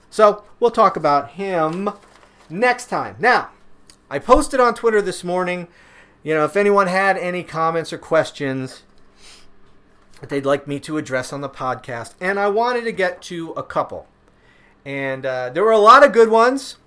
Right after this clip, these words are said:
Some of them sucked, but there were a lot of good ones, and I can't get to all of them. Um, and so there's a couple here that I will try to get to in future episodes, or I might do a bonus episode.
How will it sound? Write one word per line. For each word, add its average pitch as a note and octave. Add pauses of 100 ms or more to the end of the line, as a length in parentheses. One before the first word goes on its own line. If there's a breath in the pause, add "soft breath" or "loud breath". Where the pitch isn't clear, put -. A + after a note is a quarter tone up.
(120)
Some D#3+
of F3
them C4
sucked, - (200)
but C#3
there C#3
were C3
a C#3
lot C3+
of A#3+
good A#3+
ones, D#3+ (420 soft breath)
and C#3+
I D3
can't A#3
get C4
to B3+
all F3+
of F3
them. E3+ (760 soft breath)
Um, C3 (160)
and D#3
so E3
there's F3
a F3+
couple B3+
here G#3+
that F3+
I D#3
will C#3
try A#3+
to F#3
get C3+
to C3
in A#2
future G#3
episodes, C3+
or D3+
I D3+
might A3
do G3+
a C#3+
bonus D3
episode. F#2+